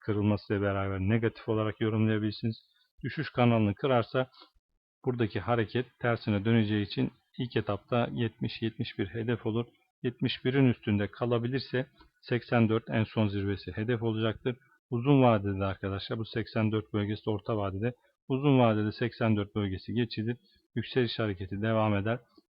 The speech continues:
Bunun üstünde yani direnç üstü günlükler kapanışlar görebilsek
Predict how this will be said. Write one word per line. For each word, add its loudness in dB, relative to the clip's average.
Bunun 8
üstünde 0
yani 0
direnç 2
üstü -8
günlükler 2
kapanışlar -4
görebilsek -4